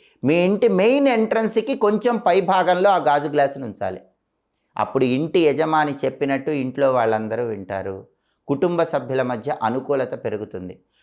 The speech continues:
కుటుంబ సభ్యుల మధ్య విభేదాభిప్రాయాలన్నీ తగ్గిపోతాయి. అలాగే ఆదివారం రోజు స్నానం చేసేటప్పుడు కూడా చిటికెడు కుంకుమ పువ్వు నీళ్ళల్లో కలుపుకొని ఐదు నిమిషాల తర్వాత స్నానం చేయండి.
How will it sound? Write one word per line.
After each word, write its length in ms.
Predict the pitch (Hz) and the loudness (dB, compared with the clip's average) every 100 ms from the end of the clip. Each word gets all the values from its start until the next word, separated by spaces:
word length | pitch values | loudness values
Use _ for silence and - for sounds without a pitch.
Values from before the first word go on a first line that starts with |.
| _ - | _ -6
కుటుంబ 320 | 139 175 165 | -2 0 0
సభ్యుల 340 | 160 143 139 | -2 -4 -2
మధ్య 260 | 131 127 131 | -4 -4 -4
విభేదాభిప్రాయాలన్నీ 1160 | 120 113 156 151 131 123 - 117 113 110 107 135 | -6 0 2 2 0 -2 -2 0 2 0 -4 -6
తగ్గిపోతాయి. 640 | 113 101 - 101 95 92 - _ _ _ _ | -6 -6 -8 -8 -8 -14 -18 _ _ _ _
అలాగే 320 | - 147 185 202 | -2 0 2 2
ఆదివారం 560 | 147 175 220 214 208 196 | 4 4 4 4 2 2
రోజు 200 | 190 175 | 0 -2
స్నానం 500 | 180 160 147 170 202 180 | -6 -2 2 2 0 0
చేసేటప్పుడు 580 | 165 160 135 123 117 | 0 0 -2 -2 -4
కూడా 260 | 110 104 127 302 - _ _ | -4 0 0 0 -6 _ _
చిటికెడు 400 | 170 160 - 226 | -2 0 2 0
కుంకుమ 420 | - 180 196 214 | 2 -2 2 0
పువ్వు 240 | 208 190 175 | 2 2 2
నీళ్ళల్లో 480 | 156 156 160 156 | 2 2 4 2
కలుపుకొని 480 | 135 135 131 - 156 | 2 0 -2 -4 0
ఐదు 180 | 143 131 | 0 0
నిమిషాల 340 | 135 135 147 | -4 -2 -2
తర్వాత 360 | 139 127 123 127 | 0 0 0 -2
స్నానం 440 | 147 135 107 110 107 | -8 -4 -4 -2 -6
చేయండి. 360 | 95 92 92 | -8 -10 -14